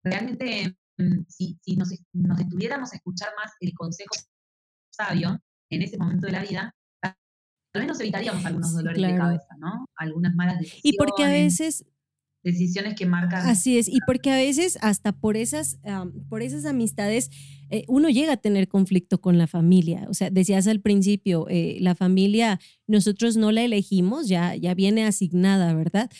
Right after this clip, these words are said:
Speaker 2: Y a veces, bueno, cuando la, la relación es buena, eh, la familia se, l-, tus hermanos o, o, o, o primos se llegan a convertir en tus amigos, pero no siempre suele ser así. O sea, en ocasiones solamente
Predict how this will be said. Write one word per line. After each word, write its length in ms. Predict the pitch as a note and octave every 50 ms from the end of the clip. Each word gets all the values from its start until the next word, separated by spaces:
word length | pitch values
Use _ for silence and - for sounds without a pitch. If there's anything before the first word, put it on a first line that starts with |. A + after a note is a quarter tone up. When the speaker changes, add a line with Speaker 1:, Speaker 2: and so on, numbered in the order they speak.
| - - - - - _ _
Speaker 2:
Y 140 | - C4 C4+
a 80 | C#4
veces, 420 | C#4 D#4 D#4+ D#4 - F4+ F#4+ F4+ C#4+
bueno, 320 | B3 D4 D4 C#4 B3 -
cuando 260 | - A3+ G#3 G#3 G3+
la, 280 | G#3 G3+ G3+ G3+ - -
la 180 | G3 G3 G3 F#3+
relación 540 | F#3+ G3+ G3 G3+ G3+ G3 - A3+ A3+ A#3+
es 180 | B3+ C4 A3 G3+
buena, 640 | G3+ A3+ A#3 A#3 A#3+ A#3+ A#3+ A#3+ A3+ A3+ A3+ A3+ A3
eh, 320 | - - F#3+ F#3 F3 E3 F3
la 160 | F#3 F3+ F3+
familia 440 | - G3 F#3+ F#3+ F#3+ F#3+ F#3+ G#3 A3
se, 140 | G#3+ G#3+ G3 -
l-, 220 | - G3 F#3+ F3 - -
tus 160 | - G#3+ F#3
hermanos 560 | A3+ A3+ A#3+ A3+ G3+ F#3+ G3 G3 G3 G3 F#3+ G3+
o, 60 | F#3
o, 420 | F3+ - - F3 E3 - - F3 D#3+
o, 80 | D#3 - _ _ _ _ _
o 100 | - F3+ -
primos 420 | _ A#3+ C4+ B3+ A#3 G#3 G#3 G#3
se 100 | G3 G3+
llegan 280 | F#3 G3 F#3+ F#3+ G#3 G#3+
a 60 | G#3
convertir 520 | - - G3 F#3+ F3 F3 F3 - G3+ G3+
en 140 | G#3 G#3+ A3+
tus 180 | - A3+ G3+ -
amigos, 480 | G3+ F#3 G3 G3 G#3 G3+ A#3 C4+ - - - - - - _ _ _ _
pero 220 | D4+ D4+ C#4 C4
no 180 | B3+ B3 A#3+ A#3
siempre 420 | G#3+ A#3 A3+ A#3 A3+ - C4 C#4
suele 300 | B3 - G#3 F3+ E3+ F3+
ser 200 | F3 F3+ F3 -
así. 360 | E3+ E3+ - - D4+ E4 D4+ A3
O 60 | F3
sea, 260 | E3+ - D#3+ C#3 -
en 120 | - F3 F3
ocasiones 600 | F3+ - - F#3 E3+ F#3 F#3+ F#3 G3 A#3+ B3+ -
solamente 720 | A3 G3+ G3 G3+ G#3 G3+ G3 G3 G3 G3 B3 B3 - -